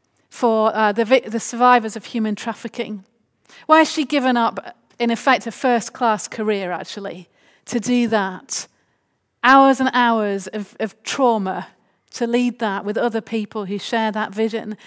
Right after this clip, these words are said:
It's because she prays this prayer, "Deliver us from evil," from that reality in our world. Why is it that Phil and Helen this morning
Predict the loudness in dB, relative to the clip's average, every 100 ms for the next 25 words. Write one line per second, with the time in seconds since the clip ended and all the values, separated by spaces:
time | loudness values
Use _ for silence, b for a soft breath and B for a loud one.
0 | B B -8 -6 -4 -2 -2 -4 0 2
1 | 2 -2 -10 0 2 2 2 0 2 2
2 | 2 2 -2 0 2 2 0 -4 -6 -10
3 | _ _ _ _ _ _ _ _ _ _
4 | _ _ _ _ 2 4 6 4 2 4
5 | 6 6 2 0 0 0 0 0 2 2
6 | 4 2 -2 -8 -10 -16 b b b b
7 | _ _ _ _ 4 8 8 6 4 2
8 | 0 2 2 4 2 2 2 2 0 -4
9 | -4 -4 -2 -2 -4 -6 -8